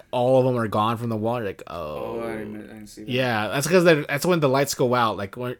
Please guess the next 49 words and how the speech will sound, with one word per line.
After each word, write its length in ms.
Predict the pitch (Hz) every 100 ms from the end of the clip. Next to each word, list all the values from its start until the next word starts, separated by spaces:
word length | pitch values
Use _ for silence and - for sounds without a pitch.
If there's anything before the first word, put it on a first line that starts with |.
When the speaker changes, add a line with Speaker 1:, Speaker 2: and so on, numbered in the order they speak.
| -
Speaker 1:
it's 100 | 127
at 80 | 123
the 80 | 120
last, 320 | 120 135 -
it's 120 | 139
when 180 | 156 156
you 460 | 147 139 123 117 - _ _ _ _ _ _ -
need 300 | 151 151 160
to 60 | 151
get 160 | 151
the 120 | 147
last 420 | 127 131 131 - -
key 400 | - 143 131 123
to 120 | 120
get 160 | 117
to, 80 | 117
like, 140 | 110 101
the 80 |
last 340 | 101 107 101 -
part 280 | 107 101 98
of 80 |
that 260 | 92 92 -
factory. 640 | - 101 95 95 87 110 _ _
Speaker 2:
It's 200 | 131 127
also 240 | 135 - 147
sketchy 560 | - 127 - 147 117 _ _ 120
going 420 | - 110 123 123 131
through 200 | 120 110
the 120 | 110
corridors. 840 | - 113 117 123 127 135 - - _ _ _ _ _ -
Like, 260 | 123 120 123
when 160 | 123
you're 140 | 131 156
in 100 | 143
a 60 |
room 420 | 107 123 151 165 -
and 160 | 117
you 60 | 117
see 200 | - 127
them, 260 | 123 117 110
like, 300 | 101 - _
passing 420 | - 107 107 117
by 160 | 107 107
the 100 | 104
top 400 | 98 104 - -
and 120 | - 110
they're 100 | 107
all 160 | 107 -
hung. 260 | 110 147